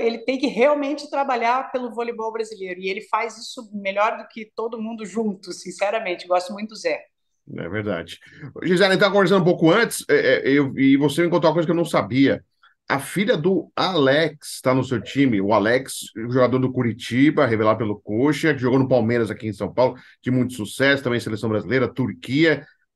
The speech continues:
Speaker 2: A filha do Alex tá jogando no seu time, é isso, Gisele?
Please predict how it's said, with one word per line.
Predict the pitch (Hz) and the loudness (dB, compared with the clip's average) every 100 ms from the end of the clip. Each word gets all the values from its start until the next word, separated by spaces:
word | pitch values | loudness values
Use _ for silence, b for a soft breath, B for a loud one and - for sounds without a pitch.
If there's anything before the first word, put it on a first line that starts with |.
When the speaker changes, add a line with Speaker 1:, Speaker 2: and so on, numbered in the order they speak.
| _ | _
Speaker 2:
A | - 110 | -4 -4
filha | - 156 233 247 | -2 2 4 4
do | 175 | 6
Alex | 156 139 190 - | 6 6 4 2
tá | 185 | 4
jogando | 165 175 | 4 4
no | |
seu | 156 139 | 4 2
time, | 143 180 | 2 4
é | 156 | 4
isso, | 202 170 | 4 0
Gisele? | 123 101 80 | 0 -2 -4